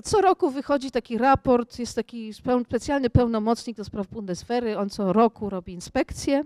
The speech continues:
inspektor inspektuje, potem pisze raport, z którego wynika, że po prostu tragedia, katastrofa, gorzej być nie może.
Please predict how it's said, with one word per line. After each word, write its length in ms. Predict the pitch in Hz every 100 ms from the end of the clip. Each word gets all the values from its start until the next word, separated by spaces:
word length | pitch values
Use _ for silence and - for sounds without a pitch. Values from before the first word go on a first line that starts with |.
| 277
inspektor 580 | 208 - 240 - 220 220 _ _ _ _ _
inspektuje, 840 | 208 - 220 - 185 - 262 254 208
potem 280 | 220 214 208
pisze 280 | 226 - 202
raport, 300 | 220 214 208
z 20 |
którego 260 | 208 202
wynika, 360 | 190 208 220 208
że 60 | -
po 40 |
prostu 260 | 226 - 254
tragedia, 520 | 233 220 233 208 202
katastrofa, 640 | 233 - 185 - 220 196
gorzej 280 | 196 208 196
być 240 | 180 185 190
nie 100 | 175
może. 400 | 160 165 269